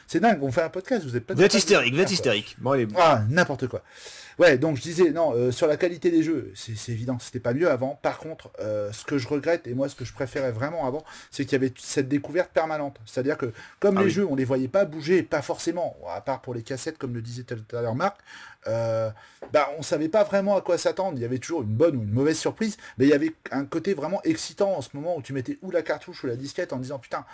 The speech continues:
Speaker 1: sur quoi je vais tomber ? Euh, soit je vais m'éclater, soit pas du tout. » Et j'étais comme un fou. Maintenant, de toute façon, on a déjà ti-, dix mille trailers, des vidéos, des machins.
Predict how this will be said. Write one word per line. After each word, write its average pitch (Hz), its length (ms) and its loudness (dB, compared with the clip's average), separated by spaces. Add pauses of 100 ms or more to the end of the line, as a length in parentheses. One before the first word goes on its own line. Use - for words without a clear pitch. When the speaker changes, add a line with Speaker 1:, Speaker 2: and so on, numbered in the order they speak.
(180)
Speaker 1:
sur - 160 -10
quoi 160 80 0
je 143 100 -2
vais 147 60 -2
tomber ? 160 280 -2
Euh, 123 120 0
soit 147 160 -2
je 151 140 -4
vais 151 60 -6
m'éclater, 160 320 -4
soit 127 200 -8
pas 165 120 -2
du 151 120 -12
tout. » 214 180 -8 (320)
Et 131 220 4
j'étais 120 280 -4
comme 143 180 0
un 147 80 -4
fou. 214 200 -12 (280)
Maintenant, 151 340 0
de - 80 -8
toute - 100 -18
façon, 156 240 -4
on 143 60 -8
a 120 60 0
déjà 139 260 -2
ti-, 180 320 -8
dix 147 160 -10
mille 180 160 -10
trailers, 165 500 0
des 135 120 -6
vidéos, 156 360 -2
des 131 120 -2
machins. 123 180 -6